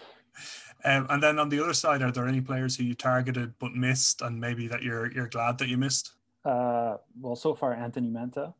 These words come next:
Speaker 2: Uh, I
Speaker 1: Mm.
Speaker 2: don't, uh, I was pretty bummed that the, uh, that he was, uh, when he was picked, uh, when he was, I, I thought, I think I had him,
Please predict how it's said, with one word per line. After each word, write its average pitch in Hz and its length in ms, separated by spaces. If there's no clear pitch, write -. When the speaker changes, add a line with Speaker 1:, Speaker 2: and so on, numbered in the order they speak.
Speaker 2:
Uh, 113 520
I 107 220
Speaker 1:
Mm. 110 340
Speaker 2:
don't, 110 280
uh, 104 260
I 104 200
was 104 260
pretty 120 220
bummed 113 340
that 107 160
the, 107 320
uh, 107 120
that 104 140
he 104 60
was, 101 280
uh, 101 200
when 120 80
he 117 60
was 110 160
picked, - 380
uh, 107 200
when 120 100
he 113 60
was, 113 240
I, 117 340
I 120 60
thought, 123 260
I 123 80
think 127 240
I 113 160
had 110 240
him, 101 180